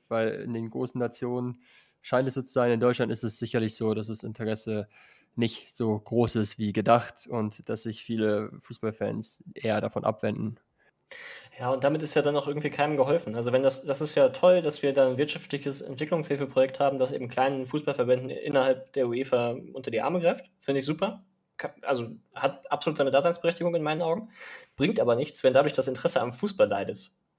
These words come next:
Speaker 1: Ja.
Speaker 2: Also es bringt, es bringt uns ja nichts, dass wir den Fußballverband in Bulgarien aufbauen, aber dafür das Gesamtinteresse am Fußball auf Kontinentaleuropa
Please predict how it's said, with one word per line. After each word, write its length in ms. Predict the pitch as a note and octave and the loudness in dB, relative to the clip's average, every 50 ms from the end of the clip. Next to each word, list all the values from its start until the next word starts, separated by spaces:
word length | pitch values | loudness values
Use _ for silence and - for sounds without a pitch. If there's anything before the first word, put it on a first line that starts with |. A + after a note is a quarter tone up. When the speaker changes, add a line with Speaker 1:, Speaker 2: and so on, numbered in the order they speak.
| _ - _ _ | _ -20 _ _
Speaker 1:
Ja. 160 | - A#2+ A2+ - - _ _ - _ _ _ | -4 -4 -4 -4 -8 _ _ -20 _ _ _
Speaker 2:
Also 200 | - C#3 C3+ D3 - | 2 2 2 2 0
es 120 | - - - | -4 -8 -4
bringt, 180 | - D#3 F3 - | -2 -2 -2 -2
es 80 | - - | -2 -2
bringt 140 | F#3+ A3 - | -2 -2 -2
uns 100 | F#3 - | 2 2
ja 60 | E3 | 4
nichts, 160 | D3+ F3 F3+ - | 2 2 2 0
dass 140 | D3+ D3+ | -2 0
wir 60 | - D3 | 2 2
den 160 | C#3 C#3 C#3 | 2 2 0
Fußballverband 560 | - A3+ A3+ F#3+ F3 - D3 D3 D3 D3 E3+ | 0 0 2 4 4 6 4 4 4 2 0
in 100 | D#3+ C#3+ | -2 -2
Bulgarien 480 | C3 C3 C3 C#3 D3+ F3 D#3+ C#3 A#2+ A2 | 0 4 6 8 8 8 6 4 2 2
aufbauen, 680 | E2+ A2 A#2+ - - A#2+ B2 C3 E3+ G#3+ A3+ - - _ _ _ _ | 2 0 0 2 2 4 4 4 4 0 -4 -8 -16 _ _ _ _
aber 200 | - C3+ C3 C3+ | 0 2 2 4
dafür 300 | B2+ C#3 E3 - - D#3+ | 4 4 4 4 2 2
das 160 | D3 C#3 C3 | 2 2 2
Gesamtinteresse 760 | - C3+ B2 C3 D3 G#3 - E3 D3+ D3 - D#3 D3 D#3 D3 | 2 0 4 4 4 4 2 -2 -2 0 0 0 2 2 0
am 120 | C#3+ C#3 C#3 | 0 -2 -2
Fußball 500 | - F3+ F3+ - - C#3 D3 D3 - - - - | -2 -6 -4 2 4 4 4 2 -2 -8 -8 -2
auf 240 | - C#3+ F3+ - | 2 2 2 2
Kontinentaleuropa 960 | - - C#3+ D3 C#3 C3+ C3+ D3 C#3+ C#3+ C3+ C3 C3 B2+ C3 A#2+ C3+ - - | 2 -2 -2 0 0 2 2 4 4 4 4 2 4 4 4 2 2 -4 -10